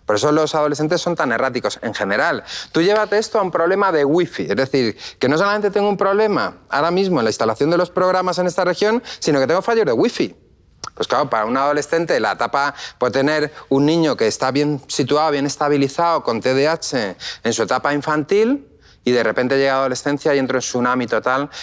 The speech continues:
y todo lo que hemos hecho parece que no ha servido de nada. No es verdad.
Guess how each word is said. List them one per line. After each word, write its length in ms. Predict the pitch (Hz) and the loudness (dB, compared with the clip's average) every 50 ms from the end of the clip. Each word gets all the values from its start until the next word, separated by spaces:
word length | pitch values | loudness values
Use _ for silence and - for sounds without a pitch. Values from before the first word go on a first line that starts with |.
| - - | -8 -4
y 120 | 117 104 | -4 0
todo 200 | - 131 135 139 | 0 2 2 2
lo 100 | 135 131 | 2 0
que 60 | 127 | 0
hemos 160 | 127 131 123 | -2 -2 -2
hecho 180 | 139 131 - 131 | -4 -4 -4 -2
parece 280 | 117 120 120 120 127 113 | -2 -2 -2 -2 -2 -2
que 80 | 123 | -2
no 80 | 123 127 | -2 -2
ha 60 | 120 | -2
servido 340 | - 139 127 131 147 151 139 | -2 -2 0 0 2 2 2
de 80 | 107 | 0
nada. 300 | 98 120 139 127 98 - - - - - - | 0 0 0 -2 -2 -6 -10 -18 -12 -6 -2
No 120 | 131 151 | 0 0
es 100 | 165 170 | 0 2
verdad. 400 | 160 139 98 87 87 92 87 - | 0 0 0 0 0 -2 -2 -4